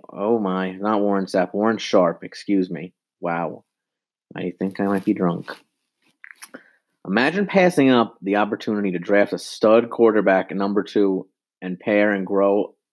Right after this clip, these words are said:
with Odell instead of <laughs> trading Odell to grow with Baker Mayfield and another team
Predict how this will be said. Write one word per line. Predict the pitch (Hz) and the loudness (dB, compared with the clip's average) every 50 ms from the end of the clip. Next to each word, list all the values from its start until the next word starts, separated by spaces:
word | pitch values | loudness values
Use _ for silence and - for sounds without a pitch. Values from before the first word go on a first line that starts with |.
| _ _ - | _ _ -10
with | 98 95 101 | -8 -6 -4
Odell | 80 98 101 101 95 98 95 92 90 90 - _ _ _ _ _ _ _ _ _ - - | -2 0 0 0 2 2 2 2 0 -2 -6 _ _ _ _ _ _ _ _ _ -18 -6
instead | 92 - 110 104 | 0 2 2 2
of | 101 | 0
<laughs> | - | 0
trading | - 135 135 131 - 143 | 2 2 2 4 2 2
Odell | 113 110 110 110 - - 110 101 101 98 - | 2 0 -2 -2 0 0 2 2 2 0 -2
to | - 95 | -6 -10
grow | - - 123 107 101 | -4 0 2 2 2
with | 101 107 - _ | 2 0 -4 _
Baker | - 117 110 92 - 110 | -2 -2 -2 -2 -2 -4
Mayfield | 101 98 98 98 98 - 113 101 98 | -4 -2 -4 -4 -4 -4 -4 -4 -2
and | 98 | -2
another | 98 98 101 104 | -2 -2 -2 -4
team | 98 - - 104 98 98 95 | -4 -6 -6 -6 -4 -4 -6